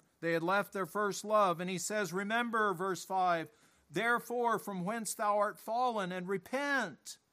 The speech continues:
and do the first works, or else I will come unto thee quickly, and remove thy candlestick out of his place, except thou repent."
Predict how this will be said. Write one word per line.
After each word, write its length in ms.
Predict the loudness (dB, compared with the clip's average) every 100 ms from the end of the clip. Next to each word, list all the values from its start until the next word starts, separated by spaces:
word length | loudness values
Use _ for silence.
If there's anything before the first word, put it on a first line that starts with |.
| _ _ _ _ -4
and 180 | -4 -2
do 180 | -2 -2
the 120 | -2
first 400 | 0 0 -2 -2
works, 760 | 2 4 2 -2 -12 -12 -14 _ _ _ _ _ -6
or 180 | 0
else 240 | 2 2 2
I 120 | 2
will 180 | 0 -4
come 320 | -2 -2 0
unto 220 | -2 -2
thee 180 | -6 -8
quickly, 680 | 0 0 0 0 0 0 -2 _ _ -4
and 160 | 0
remove 500 | 0 2 2 0 2
thy 220 | 4 4
candlestick 840 | 4 0 0 2 0 0 -2 -4 -2
out 220 | 2 4 4
of 100 | 2
his 220 | -2 -4
place, 580 | -4 -2 0 0 -2 -8 -14 _
except 520 | -4 -2 0 0 0
thou 180 | 2 4
repent." 720 | 6 2 0 0 0 0 -4